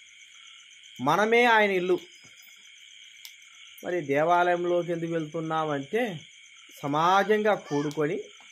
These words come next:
ప్రభువును సేవించడానికి కొరకై మనం వెళ్తా ఉన్నాం దేవుని సేవలో. మరి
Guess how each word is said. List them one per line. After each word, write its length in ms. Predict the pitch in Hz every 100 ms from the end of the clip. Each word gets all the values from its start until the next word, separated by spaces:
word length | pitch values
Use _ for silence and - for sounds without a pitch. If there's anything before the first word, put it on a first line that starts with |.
| - -
ప్రభువును 420 | 156 165 247 240
సేవించడానికి 920 | 208 147 147 156 147 147 135 131 120
కొరకై 340 | 120 120 190 - - - - - - - -
మనం 180 | 139 175
వెళ్తా 360 | 135 120 135 123
ఉన్నాం 220 | 107 101 - - -
దేవుని 360 | 120 127 131 127
సేవలో. 360 | - 95 - - - - - - - - - - - - - - - - -
మరి 340 | 220 214 185